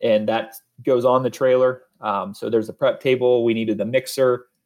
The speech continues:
all of the tools, little things that you need, like pizza peels, metal peels, brushes, product, and then needed a mixer,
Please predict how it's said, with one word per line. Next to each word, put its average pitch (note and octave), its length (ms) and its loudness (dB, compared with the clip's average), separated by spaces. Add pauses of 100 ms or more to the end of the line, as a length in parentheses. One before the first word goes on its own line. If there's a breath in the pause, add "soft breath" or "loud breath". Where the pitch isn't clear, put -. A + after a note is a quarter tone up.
(200)
all D#3+ 240 2
of C#3 100 0
the C3+ 100 2
tools, C#3+ 500 0
little C3+ 260 2
things C3+ 380 -4
that A#2+ 120 -6
you A#2+ 100 -8
need, A#2+ 280 -8
like G2+ 200 2
pizza A#2 280 -8
peels, C3+ 520 0
metal A#2 260 2
peels, A#2+ 580 0
brushes, A#2 720 -2 (320)
product, C3 680 2 (540)
and A#2 200 0
then A#2 260 4
needed A#2 260 -2
a G2+ 60 -4
mixer, B2+ 680 0